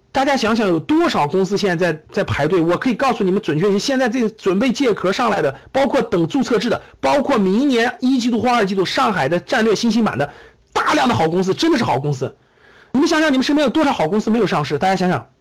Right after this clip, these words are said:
我问你，我先说一点，你们想想，你们身边有多少好公司没上市？就是没有在国内上市。汉庭、如家、七天，对吧？五八赶集，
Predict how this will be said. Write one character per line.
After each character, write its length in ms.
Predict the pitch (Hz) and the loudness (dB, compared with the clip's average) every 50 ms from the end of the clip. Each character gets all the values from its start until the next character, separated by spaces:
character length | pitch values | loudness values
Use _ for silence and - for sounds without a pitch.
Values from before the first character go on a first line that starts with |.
| _ _ _ _ _ - - - - - | _ _ _ _ _ -20 -20 -20 -8 -2
我 100 | 214 233 | 0 2
问 180 | 254 359 370 320 | 2 4 2 2
你， 120 | 226 - - _ _ _ _ _ _ _ - | 0 -2 -6 _ _ _ _ _ _ _ -4
我 100 | 175 196 | -2 0
先 120 | 277 277 | 2 2
说 100 | 285 311 | 2 2
一 80 | 302 220 | 2 0
点， 200 | 180 - - - _ | -2 -4 -6 -8 _
你 120 | - 202 220 | 0 0 0
们 80 | 285 | 2
想 140 | 254 269 285 | 0 0 0
想， 180 | 277 226 185 - | 0 0 -2 -2
你 100 | - 190 | -2 -2
们 80 | 202 220 | 0 0
身 80 | - 254 | 0 0
边 120 | 269 240 | 2 2
有 40 | 202 | 2
多 80 | 240 | 2
少 40 | 262 | 0
好 120 | - 151 139 | 0 -2 -2
公 80 | 160 | -2
司 80 | 165 151 | -2 -2
没 80 | 147 | -2
上 120 | 131 156 135 | -2 -2 -4
市？ 160 | 123 120 - - | -4 -6 -8 -6
就 100 | - 220 | -2 0
是 80 | 226 | 2
没 80 | 208 240 | 2 2
有 80 | 269 226 | 2 2
在 100 | 254 233 | 0 0
国 220 | - 160 156 190 | 0 0 0 2
内 100 | 254 233 | 2 2
上 160 | - 175 131 | 0 0 -2
市。 160 | 117 - 113 - - _ _ _ - - - - - | -4 -6 -10 -12 -16 _ _ _ -20 -20 -20 -8 -4
汉 320 | 120 - 311 269 214 190 | -2 0 0 0 0 0
庭、 260 | - 190 190 208 220 | 0 0 0 0 0
如 220 | 180 175 190 220 202 | 0 0 0 0 0
家、 240 | 214 254 233 240 | 0 0 0 0
七 260 | 240 - - - 254 - | -2 -2 -2 -2 -2 -2
天， 320 | - - 240 233 233 233 - _ _ _ _ - | 0 0 0 0 -2 -4 -8 _ _ _ _ -2
对 100 | 262 269 | 0 0
吧？ 240 | 240 - - - - _ _ _ _ _ - - _ _ _ _ _ | 0 -2 -4 -8 -16 _ _ _ _ _ -20 -20 _ _ _ _ _
五 180 | - 185 185 190 | -2 0 0 2
八 220 | 185 262 254 262 | 2 2 0 2
赶 240 | 233 214 135 156 156 | 0 0 0 -2 -2
集， 300 | 139 156 175 226 240 | -4 -2 0 0 0